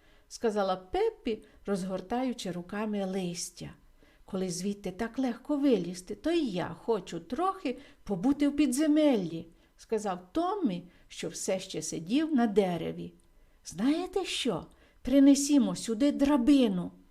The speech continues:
запропонувала Пеппі. Вона виборсалася з дупла і стрибнула на землю.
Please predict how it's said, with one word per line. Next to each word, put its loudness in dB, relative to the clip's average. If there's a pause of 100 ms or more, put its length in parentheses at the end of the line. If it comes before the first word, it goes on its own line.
(180)
запропонувала -4
Пеппі. -8 (600)
Вона -4 (140)
виборсалася -2
з -8
дупла -4 (340)
і 0
стрибнула 2
на 2
землю. 0